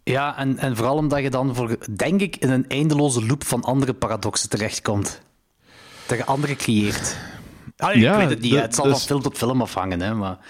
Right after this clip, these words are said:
Speaker 2: Ja, eh, mijn, mijn, ehm, mijn ultieme wa-, mijn ultieme was een soort van, eh, een soort van immateriële kamer-,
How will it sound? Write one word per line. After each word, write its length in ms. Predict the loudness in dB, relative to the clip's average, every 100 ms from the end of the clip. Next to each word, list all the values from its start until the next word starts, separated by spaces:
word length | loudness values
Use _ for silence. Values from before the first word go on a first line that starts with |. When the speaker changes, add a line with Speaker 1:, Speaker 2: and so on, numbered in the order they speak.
| -12 2
Speaker 2:
Ja, 220 | 4 4
eh, 120 | 2
mijn, 400 | 2 4 4 4
mijn, 320 | 6 8 6 6
ehm, 340 | 6 6 4 -2 _ -20 -20 -20 -20 -18 -2
mijn 140 | 4 4
ultieme 300 | 4 4 6
wa-, 160 | 4 4
mijn 180 | 4 6
ultieme 320 | 6 6 4
was 160 | 6 4
een 80 |
soort 240 | 4 2 4
van, 320 | 4 6 4
eh, 300 | 4 4 6 4 0 -20 -14 -14 -14 -18 _ _ _ _ _ _ _ _ _ _ -2
een 180 | 0 2
soort 280 | 4 4
van 260 | 6 4 6
immateriële 540 | 4 4 6 6 6
kamer-, 380 | 4 4 4 4